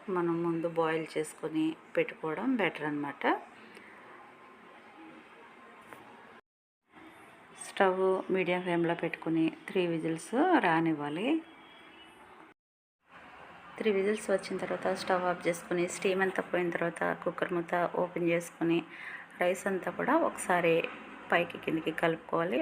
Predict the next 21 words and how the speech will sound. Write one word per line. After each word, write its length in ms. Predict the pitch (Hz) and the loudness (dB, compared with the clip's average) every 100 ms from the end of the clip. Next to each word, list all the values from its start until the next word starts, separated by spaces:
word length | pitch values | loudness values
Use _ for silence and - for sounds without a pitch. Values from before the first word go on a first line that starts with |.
| 285 | 0
అప్పుడు 180 | - 165 | 0 0
వెజిటేబుల్స్ 500 | 160 - 147 156 156 156 | 0 0 -2 0 -2 0
అన్నీ 160 | 160 156 | 0 2
కూడా 200 | 160 220 349 - - - - - | 2 4 2 -4 -10 -12 -14 -8
చక్కగా 400 | 175 170 165 160 156 - - | -6 -4 0 0 0 -4 -6
అన్-, 240 | 165 160 151 - - - 185 | -4 -2 -6 -10 -20 -4 2
రైస్ 200 | 175 175 | 2 2
అంతా 200 | 170 160 165 | -2 -2 -2
కూడా 140 | 165 175 | -2 -6
స్ప్రెడ్ 300 | - 160 151 156 | -2 0 0 0
అవుతాయి. 380 | 156 156 175 349 - - - - - | -4 -2 0 -2 -4 -14 -14 -14 -10
So 120 | - 175 165 - - - | -2 0 0 -2 -8 2
కార్న్ 280 | 185 185 190 | 4 6 4
లేతగా 340 | 175 175 - 170 | 2 0 0 2
ఉంది 140 | 170 170 | 2 2
కాబట్టి 340 | 165 170 165 - 240 | 0 0 2 2 4
రైస్తో 280 | 180 170 165 | 2 0 -2
పాటు 180 | 170 170 165 | -2 0 0
ఈక్వల్గా 400 | 165 165 170 311 381 | 2 0 2 0 0
కుక్ 200 | - 208 - | -2 -2 -2
అయిపోయింది. 500 | 165 170 156 156 233 | -2 -2 0 2 4